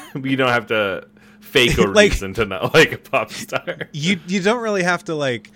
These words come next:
Speaker 2: uh, you don't really have to, like, do a lot to say, like, "I'm pretty sure Lil Nas X stands for things that I don't like." You know what I mean?
Speaker 1: <laughs> Yeah,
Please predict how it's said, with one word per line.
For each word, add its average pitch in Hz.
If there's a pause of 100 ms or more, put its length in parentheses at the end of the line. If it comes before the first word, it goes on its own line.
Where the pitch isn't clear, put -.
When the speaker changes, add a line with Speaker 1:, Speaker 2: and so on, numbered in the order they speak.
(360)
Speaker 2:
uh, 120
you 156
don't 196
really 190
have 156
to, 151
like, 117
do 131
a -
lot 117
to 120
say, 113
like, 107
"I'm 120
pretty 185
sure 131
Lil 127
Nas 117
X 135
stands 110
for 113
things 110
that 110
I 110
don't 104
like." 101 (260)
You 440
know 139
what 147
I 147
mean? 311
Speaker 1:
<laughs> - (760)
Yeah, 214